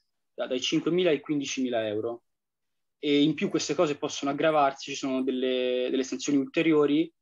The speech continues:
se il revenge porn verrà fatto su persone di, eh,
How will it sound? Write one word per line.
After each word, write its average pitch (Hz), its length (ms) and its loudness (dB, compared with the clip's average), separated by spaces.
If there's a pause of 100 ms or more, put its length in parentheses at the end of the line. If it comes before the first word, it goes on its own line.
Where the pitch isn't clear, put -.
(300)
se - 380 -4
il 131 520 0
revenge 139 320 -4
porn 147 200 0
verrà 131 180 0
fatto - 520 -4
su - 180 -10
persone 139 400 -2
di, 120 520 -2
eh, 120 280 -2